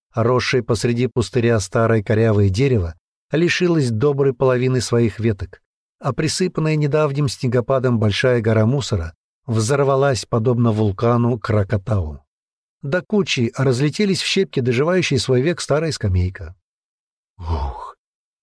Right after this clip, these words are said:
полегчало. Однако и шум я произвел изрядный. Хорошо еще, что мало у кого из наших окна выходят на эту сторону. Но свидетели у этого маленького шоу вполне могли оказаться.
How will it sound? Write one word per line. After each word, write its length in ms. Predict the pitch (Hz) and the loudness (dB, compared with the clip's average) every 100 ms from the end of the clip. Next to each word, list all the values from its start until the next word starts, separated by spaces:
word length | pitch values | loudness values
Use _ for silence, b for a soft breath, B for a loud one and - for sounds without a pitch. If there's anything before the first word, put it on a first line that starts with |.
| _ | _
полегчало. 720 | - 147 104 - 92 - - - _ _ _ _ _ _ | -6 -4 -4 -6 -6 -8 -14 -20 _ _ _ _ _ _
Однако 480 | 113 104 113 113 113 | -6 -2 0 0 0
и 60 | 110 | 0
шум 320 | - 117 131 | 0 -2 -2
я 120 | 156 | -4
произвел 540 | 151 180 156 117 110 131 | -4 -4 -2 -2 0 -2
изрядный. 520 | 127 104 - 92 - _ _ _ _ _ | -2 -6 -8 -12 -12 _ _ _ _ _
Хорошо 500 | - 127 120 - 139 | -4 -2 -2 -2 0
еще, 260 | 135 - 120 | 0 0 -2
что 220 | - 127 | -2 -2
мало 300 | 123 123 120 | 0 2 2
у 80 | 110 | 0
кого 280 | 117 113 | 0 2
из 120 | 117 107 | 2 2
наших 520 | 120 127 - 90 - - | 0 0 -4 -8 -12 -8
окна 320 | 127 - 123 | -6 -2 -2
выходят 420 | 110 - 113 110 | 0 0 0 0
на 140 | 113 107 | 2 2
эту 160 | 101 | 0
сторону. 500 | 98 - 120 85 - _ _ _ _ _ - | -4 -2 -2 -2 -8 _ _ _ _ _ -6
Но 220 | 131 165 | -2 -2
свидетели 560 | 156 185 151 165 151 151 | 0 0 0 0 0 0
у 60 | |
этого 260 | 147 139 139 | 0 2 0
маленького 480 | 131 127 123 117 101 | 2 2 2 0 -2
шоу 300 | - 131 143 | 0 0 0
вполне 380 | - 147 117 117 | 0 2 2 2
могли 300 | 120 113 110 | 0 0 0
оказаться. 640 | 107 107 90 - - | 0 -2 -2 -4 -12